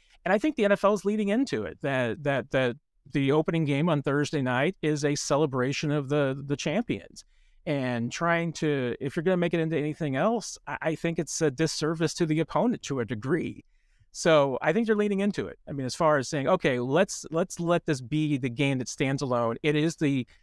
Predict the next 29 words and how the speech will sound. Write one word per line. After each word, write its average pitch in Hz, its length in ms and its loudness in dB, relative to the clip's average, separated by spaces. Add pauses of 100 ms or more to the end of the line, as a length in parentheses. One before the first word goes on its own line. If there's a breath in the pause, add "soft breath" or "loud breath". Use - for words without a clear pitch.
(100)
the 143 80 -4
chance 147 340 2
for - 120 -10
the 120 100 -2
defending 156 400 0
champions 143 540 0
at 143 180 0
home 131 380 -2
to 113 100 -2
celebrate 127 640 0
and 110 160 -10 (340)
kind 151 140 6
of 139 60 2
be 147 80 4
their 127 160 0
last 127 400 2
chance 151 320 -2
of 139 100 -2
glory 135 460 2
of 123 140 -6
<laughs> - 120 -4
celebrating 160 560 2
before 151 280 0
the, 143 100 2
really 143 260 0
the 135 140 -4
season 147 340 -4
gets 143 160 -4
underway. 143 680 0